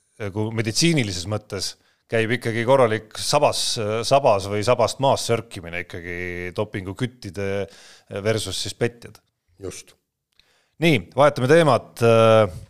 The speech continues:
Speaker 1: ja ei saa me läbi koroonaviiruseta maailm üritab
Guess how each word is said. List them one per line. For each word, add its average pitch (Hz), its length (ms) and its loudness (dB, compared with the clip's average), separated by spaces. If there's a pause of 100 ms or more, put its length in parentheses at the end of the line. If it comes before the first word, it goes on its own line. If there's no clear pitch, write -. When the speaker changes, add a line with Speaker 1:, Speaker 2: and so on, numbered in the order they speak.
(200)
Speaker 1:
ja 107 200 2 (800)
ei 113 200 -4 (100)
saa 120 240 4
me 107 100 -2
läbi 107 640 0
koroonaviiruseta 110 1160 0 (1160)
maailm 120 460 2
üritab 120 480 -2